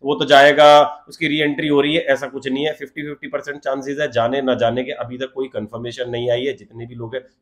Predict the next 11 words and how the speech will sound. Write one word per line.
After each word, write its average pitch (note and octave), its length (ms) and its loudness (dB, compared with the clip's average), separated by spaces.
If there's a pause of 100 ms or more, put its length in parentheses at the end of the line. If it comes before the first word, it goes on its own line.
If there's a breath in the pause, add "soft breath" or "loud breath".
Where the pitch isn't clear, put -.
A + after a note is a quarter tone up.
सब A2+ 140 -20
झूठ F2+ 100 -18
बोल E2+ 240 -20
रहे E2+ 60 -20
हैं, E2+ 100 -20 (280)
तो F#2+ 40 -20
उनको F#2 160 -18
मैं F2+ 120 -16
बता E2+ 160 -18
दूं। E2 140 -20 (540)
So, A2+ 80 -4